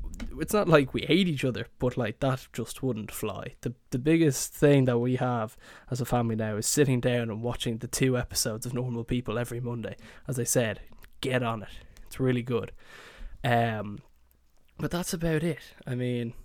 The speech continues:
my mom's working from home. My dad isn't. It's, it's pretty crowded because it's usually just me and my brothers here.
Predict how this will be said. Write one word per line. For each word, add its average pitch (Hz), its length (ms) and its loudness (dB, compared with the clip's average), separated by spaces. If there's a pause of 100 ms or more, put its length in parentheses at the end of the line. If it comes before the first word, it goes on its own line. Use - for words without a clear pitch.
(1500)
my 104 100 -10
mom's 143 320 4
working 135 220 0
from 127 180 -2
home. 120 460 -2
My 117 80 -8
dad 123 320 -6
isn't. 120 480 -10 (180)
It's, - 380 -8 (500)
it's - 140 -10 (220)
pretty 139 280 2
crowded 120 480 -2
because 123 300 -4
it's - 180 -8
usually 127 360 0
just - 420 -8
me 123 160 -2
and 117 80 -2
my 117 100 -2
brothers 117 400 -4
here. 117 300 0